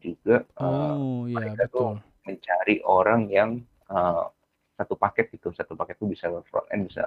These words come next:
Speaker 1: back end gitu. Dan itu bisa, eh, mengurangi cost gitu.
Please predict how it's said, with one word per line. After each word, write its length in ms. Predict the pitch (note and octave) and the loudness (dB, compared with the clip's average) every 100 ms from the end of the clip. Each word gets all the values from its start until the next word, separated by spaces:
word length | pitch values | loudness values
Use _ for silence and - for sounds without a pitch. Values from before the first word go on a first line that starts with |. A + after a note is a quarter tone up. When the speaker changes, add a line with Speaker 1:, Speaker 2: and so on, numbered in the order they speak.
| - | -4
Speaker 1:
back 160 | - - F#2 | -6 -4 -2
end 120 | F2+ E2 | -2 -6
gitu. 140 | - _ _ _ _ _ _ | -14 _ _ _ _ _ _
Dan 160 | F2 F2+ | -2 0
itu 100 | E2+ F#2 | 0 -2
bisa, 380 | F2 F#2+ G2 - _ - | 0 2 2 0 _ -4
eh, 200 | E2+ E2+ | -2 -2
mengurangi 480 | F2+ F2+ E2 E2+ F2 - | -4 -4 0 0 0 -4
cost 400 | - E2 - - | -4 -4 -6 -12
gitu. 220 | - - | -16 -20